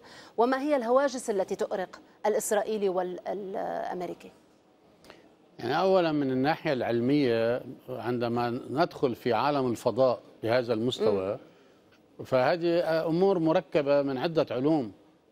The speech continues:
Speaker 2: يعني أولًا فيها علم الصواريخ الباليستية البعيدة المدى، لأنه كما تفضل دكتور أنا موافق تمامًا إنه اللي بيقدر يطلع صاروخ على الفضاء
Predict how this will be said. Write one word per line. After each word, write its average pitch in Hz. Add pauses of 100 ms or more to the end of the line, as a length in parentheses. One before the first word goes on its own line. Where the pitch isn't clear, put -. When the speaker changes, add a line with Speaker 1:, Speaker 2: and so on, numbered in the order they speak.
(140)
Speaker 2:
يعني 117
أولًا 156
فيها 143
علم 143
الصواريخ 123
الباليستية 123
البعيدة 117
المدى، 117 (140)
لأنه 117
كما 127
تفضل 117
دكتور 113
أنا 113
موافق 120
تمامًا 117 (640)
إنه 117
اللي 120
بيقدر 139
يطلع 139
صاروخ 135
على 110
الفضاء 131